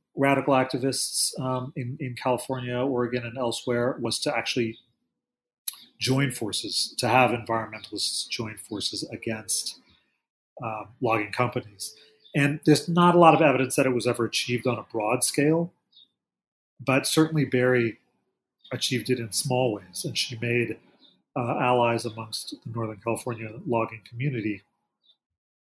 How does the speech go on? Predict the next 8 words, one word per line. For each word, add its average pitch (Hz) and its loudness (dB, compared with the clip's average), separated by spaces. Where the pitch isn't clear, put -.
And 131 -2
she - 2
tried 123 4
very 123 2
hard 107 -4
to, 104 -8
um, 101 -8
uh, 92 -10